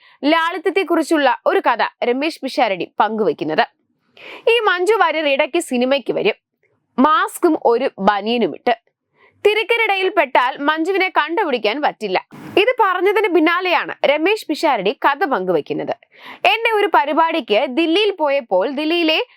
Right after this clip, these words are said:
സരോജിനി മാർക്കറ്റിൽ പോയി. അവിടെ പോയിട്ട് നാനൂറ് രൂപ വിലയുള്ള ടോപ്പ് വാങ്ങി. ഒരെണ്ണം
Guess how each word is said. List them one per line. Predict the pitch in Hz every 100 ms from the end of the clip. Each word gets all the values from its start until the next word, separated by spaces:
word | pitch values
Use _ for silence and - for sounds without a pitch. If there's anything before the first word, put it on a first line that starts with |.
| _
സരോജിനി | - 381 381 415 403 415 415
മാർക്കറ്റിൽ | 330 294 302 220 226 -
പോയി. | 190 - _ -
അവിടെ | 302 453 554
പോയിട്ട് | 339 302 269 226 311
നാനൂറ് | 285 320 330 381 427 453 381
രൂപ | 311 302
വിലയുള്ള | 226 240 254 202
ടോപ്പ് | 269 262 233 285 320
വാങ്ങി. | 202 185 190 _ _ - - -
ഒരെണ്ണം | 285 320 311 254